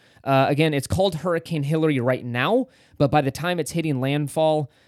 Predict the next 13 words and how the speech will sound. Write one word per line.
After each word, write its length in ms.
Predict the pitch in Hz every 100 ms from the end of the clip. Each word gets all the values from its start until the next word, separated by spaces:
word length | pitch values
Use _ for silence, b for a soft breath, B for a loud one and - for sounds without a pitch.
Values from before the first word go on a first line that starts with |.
| b
uh, 320 | 127 123 117
they're 160 | 127 127
expecting 480 | - - 165 160 147
it 60 |
to 80 | 131
be 100 | 127
downgraded 720 | 107 123 135 135 135 127 131
to 140 | - 120
a 80 | 110
tropical 540 | - 127 127 - 107
storm, 540 | - - 196 190 185 b b b b
which 180 | 226 294
is 140 | 247